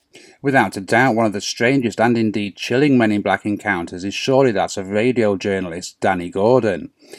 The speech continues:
At the time of the incident in early October nineteen eighty-seven,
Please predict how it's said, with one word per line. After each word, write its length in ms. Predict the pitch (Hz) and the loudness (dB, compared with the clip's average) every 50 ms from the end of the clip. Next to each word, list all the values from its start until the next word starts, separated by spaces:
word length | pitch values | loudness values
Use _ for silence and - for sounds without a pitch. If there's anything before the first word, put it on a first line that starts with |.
| - - - | -20 -16 -8
At 140 | - - | -4 -2
the 60 | 131 135 | -2 0
time 280 | - - 143 135 123 | 2 4 4 4 4
of 80 | 113 98 | 2 0
the 160 | 104 101 101 | -2 -2 0
incident 480 | 113 139 147 - - 123 113 104 90 - | 0 0 -2 0 0 0 0 0 0 -2
in 80 | 110 | -2
early 200 | 110 107 101 101 | 0 0 0 -2
October 460 | 90 - - - - 104 95 92 101 | -4 -4 -8 -6 -6 -4 -4 -4 -2
nineteen 420 | 104 107 101 98 92 - - 101 98 | -2 -2 -2 -2 -4 -6 -6 -6 -6
eighty-seven, 800 | 92 87 - - - - - - 123 135 135 127 107 85 80 | -6 -8 -10 -12 -12 -8 0 2 2 2 4 2 -2 -4 -4